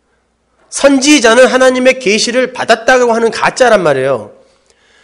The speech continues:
그걸 용이라고도 하고 마귀라고도 한단 말이에요. 짐승이라고도 한단 말이에요. 그 말이 터져 나오는데, 개구리라 그래요. "저희는 귀신의 영이라 이적을 행하여 온 천하 임금들에게 가서 하나님 곧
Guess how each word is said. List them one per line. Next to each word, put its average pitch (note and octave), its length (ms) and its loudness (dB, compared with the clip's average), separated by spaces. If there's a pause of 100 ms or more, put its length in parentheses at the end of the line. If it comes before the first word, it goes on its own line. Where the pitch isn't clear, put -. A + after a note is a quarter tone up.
(180)
그걸 A#3 380 2
용이라고도 B3 600 4
하고 A3+ 300 4
마귀라고도 G#3 640 2
한단 F#3+ 300 0
말이에요. A#2 500 -8
짐승이라고도 G3+ 800 -2
한단 E3+ 280 -8
말이에요. A2 340 -14 (1080)
그 - 100 -6
말이 D3 420 0
터져 G#3 300 -6
나오는데, A2 960 -4
개구리라 B2+ 440 -8
그래요. G#2+ 260 -10 (320)
"저희는 A3+ 480 2
귀신의 A#3+ 760 2
영이라 E3+ 720 2 (280)
이적을 A#3 440 2
행하여 A3+ 320 6
온 D#3+ 240 4
천하 A3+ 300 2
임금들에게 G#3 560 0
가서 F#3 340 2
하나님 G#3 540 2
곧 - 280 0